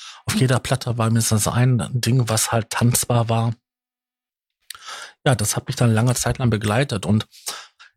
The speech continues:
ich bin Waldorfschüler und ich bin musikalisch, äh, <laughs> sehr geprägt worden durch klassische Musik. Ich war im, äh,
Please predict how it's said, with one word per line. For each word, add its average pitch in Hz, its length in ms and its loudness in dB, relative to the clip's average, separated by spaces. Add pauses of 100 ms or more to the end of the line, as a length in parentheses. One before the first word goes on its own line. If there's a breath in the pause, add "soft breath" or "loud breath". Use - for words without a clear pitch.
(120)
ich 151 180 2
bin 131 220 2
Waldorfschüler 123 720 4
und 107 140 2
ich 101 160 -4
bin 127 160 4
musikalisch, 117 840 2
äh, 104 140 2 (100)
<laughs> - 120 -6
sehr 131 320 0
geprägt 131 640 -2
worden 120 180 2
durch 110 260 2 (580 loud breath)
klassische 127 460 0
Musik. 117 480 2 (1500)
Ich - 140 -10
war 110 220 2
im, 104 180 2
äh, 107 360 0